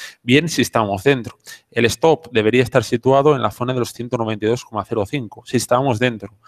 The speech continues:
Mientras mantenga esa cuota, es un valor que podemos mantener. Ahora bien, para volver a incrementar posiciones, para volver a apostar por la renta variable,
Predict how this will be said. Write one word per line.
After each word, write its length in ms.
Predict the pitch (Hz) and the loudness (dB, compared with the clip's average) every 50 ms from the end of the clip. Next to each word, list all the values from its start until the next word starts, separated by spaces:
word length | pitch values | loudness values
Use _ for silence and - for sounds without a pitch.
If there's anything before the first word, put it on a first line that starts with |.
| - - - _ _ _ _ _ _ _ _ _ _ - | -20 -20 -20 _ _ _ _ _ _ _ _ _ _ -8
Mientras 460 | 107 107 - - 98 - - - - - | -4 -4 -4 -4 -6 -8 -10 -12 -10 -4
mantenga 380 | 117 110 107 104 131 131 131 | -4 -4 -2 -2 -2 -2 -2
esa 140 | 117 - 110 | 0 0 -2
cuota, 380 | 107 127 127 123 160 160 - - _ - | 0 0 0 2 2 0 -2 -4 _ -12
es 140 | - 101 - | -10 -8 -2
un 60 | 117 | 0
valor 140 | 113 113 120 | 2 2 2
que 100 | 117 123 | 2 0
podemos 200 | - 110 104 104 | 0 0 0 0
mantener. 400 | 107 98 95 104 104 101 92 - - _ | 0 -2 -4 -2 -6 -6 -6 -6 -10 _
Ahora 200 | - 110 110 113 | -2 -2 0 0
bien, 280 | 123 123 104 92 95 _ _ _ _ _ _ _ _ _ _ _ | 0 -2 -4 -4 -10 _ _ _ _ _ _ _ _ _ _ _
para 180 | - 92 90 90 | -16 -14 -14 -12
volver 320 | 92 - - 98 104 110 | -14 -10 -4 -4 -2 -2
a 40 | 120 | -2
incrementar 420 | 113 110 113 104 104 107 117 117 | -2 -2 -4 -4 -2 -2 -6 -4
posiciones, 420 | 110 110 104 107 110 139 139 120 - | -2 -4 -4 -2 0 0 0 0 0
para 160 | - 98 95 | 0 -2 -2
volver 220 | 92 92 98 107 | 0 0 2 2
a 20 | 117 | 2
apostar 280 | 117 - 110 - 117 | 0 -2 -4 -4 -4
por 120 | 107 113 110 | -2 0 0
la 60 | 107 | 0
renta 200 | 113 110 107 113 | 0 -2 -2 0
variable, 480 | 110 107 110 117 117 120 127 143 170 | 0 0 2 2 2 2 2 0 -4